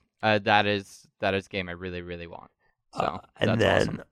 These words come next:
Speaker 2: after that, I played Disc Room, which is the game from the Minute guys, which we did for our
Speaker 1: Heck yeah.
Speaker 2: um, Game Pass Game Club.
Speaker 1: Which, I gotta say, the art style on that looks very much like something the Alien Hominid guys would make.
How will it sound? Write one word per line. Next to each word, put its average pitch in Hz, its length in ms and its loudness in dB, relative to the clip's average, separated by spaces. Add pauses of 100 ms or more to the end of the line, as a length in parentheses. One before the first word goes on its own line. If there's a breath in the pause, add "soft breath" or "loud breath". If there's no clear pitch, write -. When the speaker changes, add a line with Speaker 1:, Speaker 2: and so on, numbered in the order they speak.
(160)
Speaker 2:
after 123 280 8
that, 131 140 10
I 120 60 8
played 113 460 4
Disc - 260 4
Room, 87 460 2
which - 280 0
is 85 280 2
the 95 100 -6
game 87 500 2
from 85 640 2 (420)
the 90 60 0
Minute 110 360 4 (240)
guys, 113 640 4
which - 200 -16
we - 80 -12
did - 180 -2
for 95 240 0
our 90 180 6
Speaker 1:
Heck 87 100 -2
yeah. 92 240 2 (720 soft breath)
Speaker 2:
um, - 440 -2 (520)
Game 95 180 6
Pass 82 200 4
Game 90 200 0
Club. 117 200 -2
Speaker 1:
Which, - 40 -10 (140)
I 160 140 4
gotta 202 140 4
say, 180 260 2
the 139 160 -2
art 147 240 0
style 117 360 2
on 98 180 2
that 92 280 2
looks 101 220 -8
very 101 440 2
much 95 320 -4
like 92 180 -2
something 90 680 -6
the - 120 -6
Alien 90 280 0
Hominid 87 500 -2
guys 73 300 -2
would - 140 -14
make. 65 260 -14